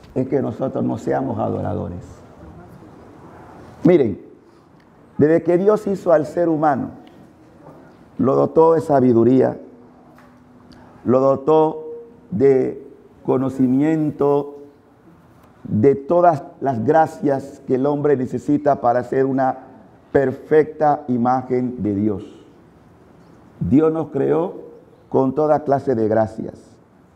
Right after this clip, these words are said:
Pero la Biblia dice que por envidia del diablo, que era un ser caído, ¿y por qué cayó?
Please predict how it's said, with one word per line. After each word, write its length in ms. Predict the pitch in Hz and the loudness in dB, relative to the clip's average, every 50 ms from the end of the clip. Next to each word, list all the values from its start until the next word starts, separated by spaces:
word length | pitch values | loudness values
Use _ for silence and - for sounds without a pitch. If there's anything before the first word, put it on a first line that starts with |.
| _ _ _ _ _ _ _ _ _ - - _ _ _ _ _ _ _ _ _ - - - | _ _ _ _ _ _ _ _ _ -20 -20 _ _ _ _ _ _ _ _ _ -20 -4 2
Pero 400 | - 202 214 202 170 147 156 196 - - - - - - _ _ _ _ _ _ _ | 2 4 4 4 2 0 0 -4 -8 -16 -20 -20 -20 -20 _ _ _ _ _ _ _
la 160 | - 120 139 151 | 0 2 2 2
Biblia 300 | 170 185 180 185 185 175 | 2 0 2 2 2 2
dice 340 | 175 185 180 - 180 165 | 2 -2 -2 -2 -2 -2
que 160 | - 156 151 151 | 0 0 -2 -2
por 240 | 151 147 147 143 | 0 0 0 2
envidia 800 | 143 139 139 135 135 131 127 123 180 208 226 214 185 185 175 156 | 2 2 2 0 -4 -6 -6 -4 -2 0 0 0 2 2 2 2
del 260 | 135 135 127 123 123 110 | 2 0 0 -2 -2 0
diablo, 520 | 120 127 131 123 117 104 101 98 101 107 - - - - _ _ _ _ _ _ _ _ _ _ - | 0 2 2 2 0 0 -4 -8 -10 -10 -12 -18 -20 -20 _ _ _ _ _ _ _ _ _ _ 0
que 140 | - 127 131 | 2 2 4
era 120 | 139 143 | 2 2
un 100 | 147 143 | 0 0
ser 280 | - - 151 143 143 - | -2 -2 -2 -2 -2 0
caído, 560 | - 131 123 127 127 110 110 120 151 - - - - - - _ _ _ _ _ _ _ _ _ _ _ - - | 0 0 2 2 0 -2 -2 -4 -6 -10 -18 -20 -20 -20 -20 _ _ _ _ _ _ _ _ _ _ _ -2 -2
¿y 60 | 135 | 0
por 240 | - 139 139 135 - | 0 0 -2 -2 0
qué 160 | 175 175 175 | -2 -2 0
cayó? 380 | 175 160 160 165 170 151 104 | 2 2 2 2 0 0 -2